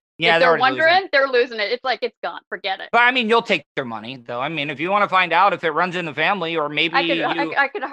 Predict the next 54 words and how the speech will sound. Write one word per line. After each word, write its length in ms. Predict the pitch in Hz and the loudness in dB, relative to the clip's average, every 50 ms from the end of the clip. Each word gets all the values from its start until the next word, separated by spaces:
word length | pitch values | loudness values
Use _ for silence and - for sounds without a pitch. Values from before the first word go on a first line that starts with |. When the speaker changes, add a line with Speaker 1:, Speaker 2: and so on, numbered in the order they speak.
| 285 - | -8 -6
Speaker 2:
I 100 | - 262 | -4 -6
would 220 | 277 269 320 262 240 | -4 -6 -8 -12 -10
literally 480 | 254 247 240 247 240 254 247 247 233 | -10 -4 -4 -2 -2 -2 -4 -6 -6
just 200 | 220 - 214 - - | -8 -10 -14 -14 -12
be 80 | 214 | -12
like, 180 | 202 190 180 _ | -12 -12 -12 _
"Take 180 | - 311 240 - | -12 -12 -10 -10
a 80 | 254 | -12
twenty-three 460 | - - - 226 226 262 294 - 226 | -12 -12 -12 -10 -10 -10 -10 -10 -10
and 100 | 208 202 | -10 -10
me 140 | 190 196 202 - | -10 -12 -12 -8
test, 200 | - 175 175 - _ - | -8 -8 -8 -8 _ -20
and 80 | 190 - - | -18 -8 -2
one 160 | - 220 226 | 0 0 2
of 60 | 247 | 2
the 100 | 240 240 | 2 0
results 460 | 214 226 220 - 220 208 220 220 - | 0 0 -2 0 0 -2 -2 -2 -4
is 240 | 196 180 180 185 208 | -4 -2 -2 -4 -4
you 100 | 240 285 | -6 -6
have 100 | 302 262 | -4 -4
a 140 | 202 190 208 _ _ | -4 -6 -8 _ _
three, 360 | - 294 302 320 320 320 330 - _ _ _ _ _ - | -12 -12 -10 -10 -10 -12 -14 -16 _ _ _ _ _ -4
one 180 | 214 247 294 | 0 2 2
of 100 | 302 247 | 2 2
them 200 | 208 190 190 208 | 2 0 0 0
is 240 | 208 - 240 240 226 - | 0 0 0 0 0 -6
male 260 | - 220 214 214 220 | -6 -4 -2 -2 -2
pattern 340 | 220 233 233 214 208 208 208 | -2 -2 -4 -4 -2 -4 -6
baldness. 460 | 196 202 202 - - - - - - - - | -6 -8 -8 -8 -8 -8 -10 -10 -10 -8 -8
It's 140 | - 294 - | -8 -4 0
on 180 | - 285 311 403 | 0 0 0 2
there." 220 | 262 214 190 185 | 0 0 0 0
So 160 | - - 240 | -2 -2 0
I 100 | 240 262 | 2 2
would 140 | 294 285 233 | 2 0 -4
be 100 | - 262 | -4 -2
like, 200 | 254 240 233 233 | 0 0 0 0
"I 80 | 247 269 | -2 -6
can't 200 | - 302 240 - | -4 -6 -6 -6
charge 200 | - 165 156 _ | -6 -10 -10 _
you 60 | 180 | _
for 80 | - 170 | -10 -10
that. 180 | 180 165 - | -10 -10 -10
Just 160 | - 285 247 | -14 -16 -10
read 140 | 233 240 208 - | -10 -10 -8 -8
your 80 | 208 | -10
results 340 | 190 185 170 185 190 190 139 | -10 -10 -10 -10 -10 -10 -10
Speaker 1:
Mm-hmm. 80 | 131 131 | -14 -16
Speaker 2:
yourself." 360 | 139 175 175 165 165 165 _ _ _ - | -10 -6 -4 -4 -4 -6 _ _ _ -12
You 100 | - 196 | -10 -8
know, 180 | 208 165 151 - _ _ _ - | -6 -8 -8 -10 _ _ _ -12
they'll 140 | 220 - - - | -12 -10 -8 -8
see 100 | 175 170 | -8 -8
it. 100 | - | -8